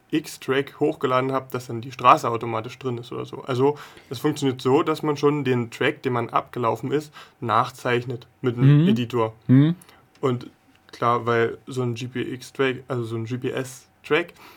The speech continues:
Speaker 1: der hat eben auch schon mal Schwankungen drin. Das sieht man ganz gut, wenn man da jetzt an Häusern vorbeiläuft und so, da gibt's Reflexionen und
Speaker 2: Ja.
Speaker 1: so und da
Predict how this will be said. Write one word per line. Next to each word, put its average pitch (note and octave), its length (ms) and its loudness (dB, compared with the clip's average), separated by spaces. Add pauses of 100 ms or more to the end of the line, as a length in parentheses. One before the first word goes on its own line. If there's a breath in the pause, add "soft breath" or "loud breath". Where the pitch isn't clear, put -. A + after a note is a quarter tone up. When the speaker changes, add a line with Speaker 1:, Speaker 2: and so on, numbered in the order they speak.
(140 loud breath)
Speaker 1:
der A#2 480 0
hat B2+ 140 -10
eben B2+ 180 -6
auch A#2+ 120 -10
schon B2 180 -6
mal A#2 120 -2
Schwankungen A#2+ 580 0
drin. A#2 240 -4
Das A2+ 120 -6
sieht B2+ 160 -6
man B2+ 160 -2
ganz A#2+ 200 -4
gut, B2+ 260 -4
wenn B2 120 -2
man A#2+ 200 -2
da A#2 120 0
jetzt A2 140 -4
an B2 180 -4
Häusern C3 320 0
vorbeiläuft C3 640 -2
und B2 100 -6
so, B2 140 -4
da A#2+ 100 -6
gibt's A#2 260 -8 (420 loud breath)
Reflexionen B2 720 -2
und B2 120 0
Speaker 2:
Ja. G#2+ 60 2
Speaker 1:
so A#2+ 240 -2
und A#2 280 -6
da A2+ 240 -6